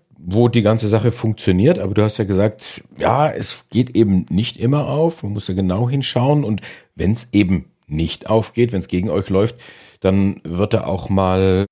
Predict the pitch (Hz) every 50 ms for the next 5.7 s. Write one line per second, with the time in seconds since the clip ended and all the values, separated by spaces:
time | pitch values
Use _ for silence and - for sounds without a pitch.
0 | _ _ _ - 95 - - 92 98 92 98 101 92 127 127 110 87 90 85 73
1 | - - - - _ _ _ _ _ - 95 90 95 85 87 80 - - 85 73
2 | 92 85 - 95 90 87 90 90 - 90 85 - 90 90 98 120 123 120 - -
3 | 117 117 - - - - 101 98 92 90 - - - 101 - - - - 113 104
4 | - - 110 104 - - - - 120 107 107 123 160 - - _ - - 98 87
5 | 113 101 113 110 - - - 87 - - 139 151 -